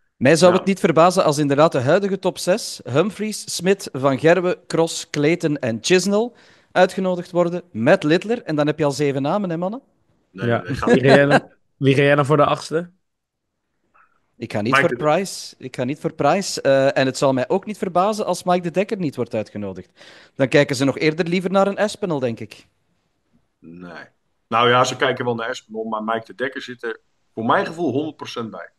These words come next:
Speaker 3: Waarom denk je
Speaker 1: Hmm.
Speaker 3: dat, eh, Jaco?
Speaker 2: Nou, ik denk gewoon dat ze heel graag een Belgische speler erbij willen hebben, omdat de markt
Speaker 3: Ja.
Speaker 2: gewoon booming is. Ze, ik denk ook dat ze meer willen uitbreiden in België.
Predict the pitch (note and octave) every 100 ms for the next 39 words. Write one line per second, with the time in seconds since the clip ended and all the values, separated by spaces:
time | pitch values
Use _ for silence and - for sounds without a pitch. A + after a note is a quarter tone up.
0 | _ A#2 A2 A#2 A#2+ B2 B2 A#2+ A#2+ A2+
1 | A#2 A#2 B2 C#3+ _ _ _ _ _ _
2 | - _ _ - B2 G3+ D#3+ F#3 - E3
3 | E3 D#3+ D#3 D3+ C#3 B2+ D#3+ F#3 - -
4 | D3 C3+ - C3+ C#3+ D3 B2+ - - D#3+
5 | D#3+ D3+ C#3+ C#3+ C#3 C#3 C#3 C#3+ C3+ B2
6 | A#2+ A#2+ B2 C3+ A2+ G2+ A#2+ A#2 A#2 D#3+
7 | D#3+ C#3+ D3+ - - _ - A#2+ C#3+ A#2+
8 | C#3 C3+ B2 C3 - B2+ B2+ B2 A#2+ A#2
9 | C#3+ - C3+ C3 B2+ C3 C3 A#2+ B2